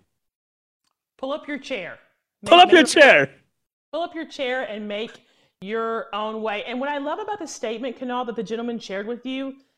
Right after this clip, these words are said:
Speaker 1: there is such clarity in simplicity. There, that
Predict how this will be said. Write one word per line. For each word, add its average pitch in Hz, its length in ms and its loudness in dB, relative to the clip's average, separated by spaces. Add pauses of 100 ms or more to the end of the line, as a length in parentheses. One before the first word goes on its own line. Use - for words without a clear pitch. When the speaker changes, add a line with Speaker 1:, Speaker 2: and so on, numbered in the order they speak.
(220)
Speaker 1:
there 269 320 -8
is 254 180 -10
such - 360 -8
clarity 269 760 -8
in 226 160 -12
simplicity. 180 880 -14 (1600)
There, 233 280 -4 (180)
that 262 340 -6